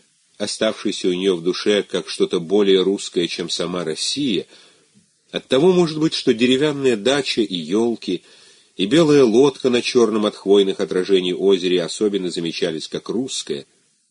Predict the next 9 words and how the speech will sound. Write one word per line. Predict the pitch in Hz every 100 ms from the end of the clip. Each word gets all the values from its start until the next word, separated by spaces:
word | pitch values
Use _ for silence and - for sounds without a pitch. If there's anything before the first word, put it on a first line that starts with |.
| _ _ _ _
особенно | - 113 139 139 139 127
ценились | - 120 110 147 135 -
как | - 95
что-то | - 107 - 98
запретное | 85 101 - 104 156 - 151 135 - - _ -
по | 104
ту | 110
сторону | - - 101 92 90
Белоострова. | 82 85 80 76 - - 71